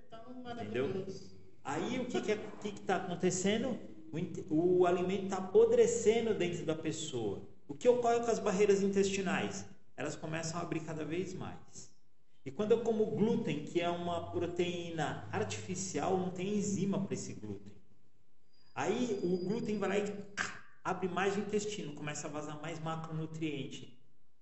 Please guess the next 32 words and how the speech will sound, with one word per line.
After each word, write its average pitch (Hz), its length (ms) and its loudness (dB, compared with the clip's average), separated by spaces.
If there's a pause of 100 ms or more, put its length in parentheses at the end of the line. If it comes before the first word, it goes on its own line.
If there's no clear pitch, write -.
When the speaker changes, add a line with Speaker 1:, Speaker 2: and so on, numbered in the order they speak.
(100)
Speaker 2:
O - 20 -18
que 185 120 -12
que - 280 -8
ocorre? 151 580 4 (840)
Dor. 147 360 12 (1300)
Porque 156 400 0
aumenta 160 1300 -2 (240)
a 123 80 -4
permeabilidade 127 1040 -2
de 113 60 -8
intestino 139 1040 -4 (180)
e 156 140 -4
o 185 60 2
nutriente, 180 880 0
que - 80 -12
devia - 260 -4
ser 165 160 -4
um 160 60 -2
micronutriente, 180 1400 -2 (160)
só - 140 -2
pra 180 140 0
ter 190 100 -6
uma 190 140 4
ideia, 95 420 -2
uma 160 160 -4
proteína, 147 640 0
ela 120 120 -4
é 131 60 -4
composta - 420 -10
por - 140 -14
quarenta 151 420 -2
aminoácidos. 175 1000 -8